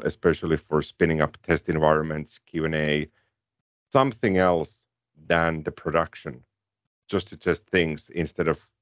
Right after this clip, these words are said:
crafting a manual script that will do a-, all of that for yourself.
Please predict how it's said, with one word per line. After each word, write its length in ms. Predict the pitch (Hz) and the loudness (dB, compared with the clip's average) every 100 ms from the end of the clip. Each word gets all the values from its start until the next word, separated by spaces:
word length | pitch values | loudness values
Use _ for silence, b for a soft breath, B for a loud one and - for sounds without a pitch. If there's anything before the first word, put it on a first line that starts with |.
| _ | _
crafting 480 | - 82 78 - 76 | 0 2 2 -2 -8
a 40 | 76 | -4
manual 360 | 78 80 76 | -4 -2 -4
script 420 | - - 82 73 - | -6 -4 -2 -2 -4
that 160 | 71 - | -8 -6
will 120 | 73 | -6
do 260 | 71 71 - | -4 -6 -6
a-, 60 | - - _ | -10 -14 _
all 160 | - 76 | 0 0
of 120 | 76 | 0
that 180 | 80 78 | -2 -2
for 180 | - 73 | -4 -6
yourself. 420 | 76 - 73 71 | -6 -2 0 0